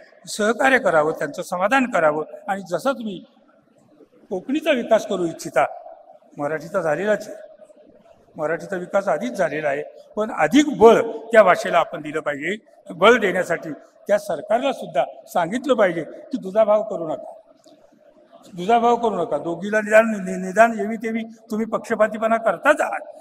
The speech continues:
तर निदान एक, एक वेगळं आणखी माप मराठीच्या पत्रामध्ये आपण टाकलं पाहिजे.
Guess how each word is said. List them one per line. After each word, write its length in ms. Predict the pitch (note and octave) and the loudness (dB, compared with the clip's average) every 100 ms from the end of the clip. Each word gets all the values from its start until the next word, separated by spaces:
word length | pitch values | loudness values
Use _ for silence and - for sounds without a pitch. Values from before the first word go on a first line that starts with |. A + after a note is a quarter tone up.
| - - | -8 -2
तर 40 | |
निदान 360 | A#3 G#3 C4+ D4+ - - - | 0 2 2 2 -6 -18 -8
एक, 320 | B3 C4+ - - | -4 -4 -6 -10
एक 240 | B3 B3+ B3+ | -2 -2 -2
वेगळं 260 | G3+ G#3 D4 | 0 8 10
आणखी 340 | C#4 A#3+ B3 | 10 6 2
माप 520 | A3+ G#3 F#3 - - | 8 8 8 4 -6
मराठीच्या 440 | G#3 G3+ F#3+ F#3 G3 | 0 2 2 -2 -6
पत्रामध्ये 440 | F3 E3 E3+ E3 | -4 -4 -4 -4
आपण 180 | D#3 D#3+ | -6 -8
टाकलं 280 | D3 C3+ D3 | -10 -10 -12
पाहिजे. 320 | - - - | -20 -20 -20